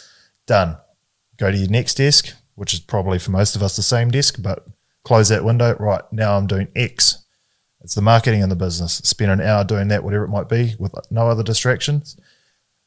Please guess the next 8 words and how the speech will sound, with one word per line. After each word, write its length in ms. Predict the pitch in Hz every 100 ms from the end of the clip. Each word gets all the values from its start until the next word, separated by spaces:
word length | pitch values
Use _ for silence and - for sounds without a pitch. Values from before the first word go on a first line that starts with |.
| _ _ _
I 120 | 107 120
know 440 | 123 123 117 113 98
when 100 | 107
the 60 | 107
phone 340 | 104 104 110
rings, 380 | 107 110 107 101
it's 160 | -
important, 600 | 98 90 107 110 110 113